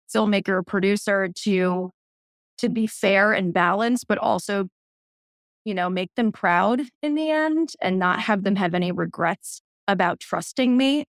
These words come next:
'Cause it's like, "Why trust me? You don't, you don't know who I am, but I hope you do." And it was, yeah, I mean, there was some security, obviously, because Netflix bought this from the beginning,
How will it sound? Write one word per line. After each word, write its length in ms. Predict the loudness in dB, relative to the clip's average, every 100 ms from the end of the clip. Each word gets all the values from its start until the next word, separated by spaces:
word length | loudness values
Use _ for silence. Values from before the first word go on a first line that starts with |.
| _ -8
'Cause 100 | -6
it's 140 | -2
like, 120 | 0
"Why 200 | 4 2
trust 380 | 2 -2 -4 -4
me? 140 | -4 -2
You 120 | 0
don't, 240 | 0 0 -4
you 80 | -2
don't 160 | 0
know 140 | 0 -2
who 160 | -4
I 100 | -4
am, 400 | -2 -2 -2 -4 -6 _ _ _ -2
but 80 | 0
I 80 | 0
hope 260 | -4 -6
you 80 | -12
do." 480 | -6 -4 -2 -4 -6
And 340 | -6 -6 -8 -10 _ _ -2
it 180 | 0 2
was, 480 | 0 0 -8 -18 -20 _ -2
yeah, 260 | 2 4 4
I 100 | 4
mean, 120 | 4
there 120 | 2
was 100 | 2
some 140 | 0 0
security, 560 | -4 -6 -4 -2 0
obviously, 480 | 0 0 -2 -2 -4
because 500 | -6 -4 -4 -4 -8 _ _ _ -8
Netflix 340 | -6 -4 -4
bought 200 | 0 0
this 160 | 0 -2
from 160 | 0 0
the 80 |
beginning, 640 | -2 -6 -4 -2 0 0